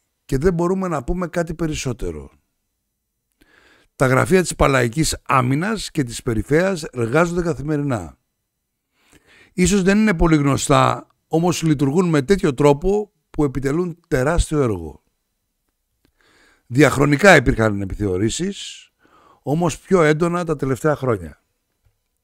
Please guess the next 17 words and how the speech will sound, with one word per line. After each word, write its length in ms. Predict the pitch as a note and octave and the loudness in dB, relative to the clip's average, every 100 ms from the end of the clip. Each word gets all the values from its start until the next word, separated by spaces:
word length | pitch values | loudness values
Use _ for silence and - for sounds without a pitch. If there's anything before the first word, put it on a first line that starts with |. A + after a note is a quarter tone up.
| _ _ _ _ _ _ - | _ _ _ _ _ _ -4
Αυτή 680 | B2 D3 F3+ F#3 F#3 - _ _ | -4 -2 0 0 -2 -8 _ _
η 100 | C#3+ | -6
συζήτηση 560 | B2 A#2+ A#2 E3+ E3+ D3+ | -6 -6 -4 -4 -4 -4
θα 140 | D3+ | -2
πρέπει 180 | D3+ D#3+ | -2 -2
να 140 | E3 | -4
προτάσετε 480 | C#3+ B2 D#3+ - F3+ | -4 -2 -2 -2 -4
στη 140 | - | -8
δημόσια 500 | C#3 B2+ C#3+ E3+ C3+ | -4 -4 -2 -4 -4
σφαίρα 680 | A2 - C3+ D3 F#3 G#3+ _ _ _ _ _ _ _ _ | -6 -6 -4 -4 -8 -14 _ _ _ _ _ _ _ _
και 160 | - C#3 | -2 2
δεν 180 | F#3 F#3+ | 2 2
θα 160 | F3+ | 0
πρέπει 300 | F3+ F#3 E3+ | 0 0 2
να 160 | D#3 D3+ | 2 4
είναι 400 | E3 D#3+ E3 - _ _ _ _ _ | 4 2 0 -6 _ _ _ _ _
ταμπού. 480 | - B2 B2 B2+ F2+ | -20 -20 0 0 0